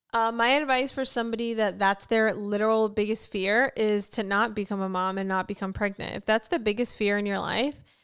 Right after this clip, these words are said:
then I think that it's for a reason and you weren't meant to be a mother,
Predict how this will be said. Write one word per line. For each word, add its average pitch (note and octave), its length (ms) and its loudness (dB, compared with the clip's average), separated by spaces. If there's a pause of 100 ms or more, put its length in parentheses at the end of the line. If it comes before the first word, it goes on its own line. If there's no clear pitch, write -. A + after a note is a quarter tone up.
(140)
then A3 120 0
I A3+ 120 2
think G#3+ 360 -4
that B3 160 4
it's A3 180 -2
for G#3 240 0
a F#3+ 60 -2
reason A3+ 580 -2
and G#3 420 -4
you G#3 300 -4
weren't G#3 300 -2
meant G3+ 240 -6
to G#3 60 -10
be G3+ 120 -4
a G3 60 -4
mother, F#3+ 480 -2